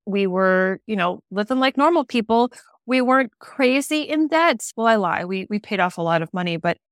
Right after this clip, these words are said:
we had a credit card. We paid that off every month, but it, it, some months we had to take out of savings in order to cover it, right? And we did not have an emergency fund. We were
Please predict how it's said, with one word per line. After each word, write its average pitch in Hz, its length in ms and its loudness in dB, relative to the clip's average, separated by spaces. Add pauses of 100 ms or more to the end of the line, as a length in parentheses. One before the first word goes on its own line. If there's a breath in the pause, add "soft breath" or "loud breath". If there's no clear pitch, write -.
(260)
we 226 420 4 (340)
had 240 220 0
a 247 60 0
credit 240 260 -2
card. 233 300 0
We 220 80 0
paid 226 380 -4
that 214 140 4
off 220 220 2
every 208 240 -2
month, 196 340 -6
but 196 120 0
it, 190 120 -4 (300)
it, 220 160 0 (680)
some 220 180 -2
months 240 240 2
we 240 80 2
had 233 120 2
to 233 40 0
take 226 220 -2
out 226 100 2
of 214 80 -6
savings 226 420 0
in 175 80 -8
order 175 200 -6
to 175 60 -8
cover - 360 -8
it, - 220 -8
right? 196 240 0
And 190 100 -4
we 196 80 -2
did 196 160 -2
not 202 160 0
have 208 160 0
an 214 80 -4
emergency 202 460 -4
fund. 185 260 -2
We 175 80 -2
were 170 120 -2